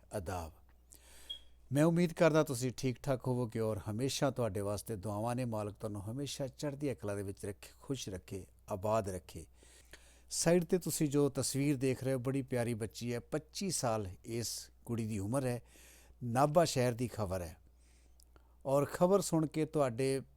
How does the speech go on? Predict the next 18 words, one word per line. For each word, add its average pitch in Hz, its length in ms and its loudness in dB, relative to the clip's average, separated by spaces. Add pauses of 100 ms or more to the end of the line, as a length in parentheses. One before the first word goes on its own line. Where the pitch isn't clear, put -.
(140)
ਪੈਰਾਂ 147 320 4
ਥੱਲਿਓ 135 340 -2
ਜ਼ਮੀਨ 117 500 0
ਨਿਕਲ 147 360 0
ਜਾਏਗੀ 127 440 -2 (800)
ਕਿ 180 80 -2
ਯਾਰ, 151 380 2
ਇਸ 135 240 0
ਤਰ੍ਹਾਂ 160 300 0
ਵੀ 156 240 -2
ਹੋ 180 160 0
ਸਕਦਾ, 147 360 0
ਤੁਸੀਂ 156 200 0
ਸੋਚਣ 147 500 0
ਲਈ 160 100 2
ਮਜਬੂਰ 135 540 0
ਹੋ 110 140 0
ਜਾਓਗੇ। 95 360 -2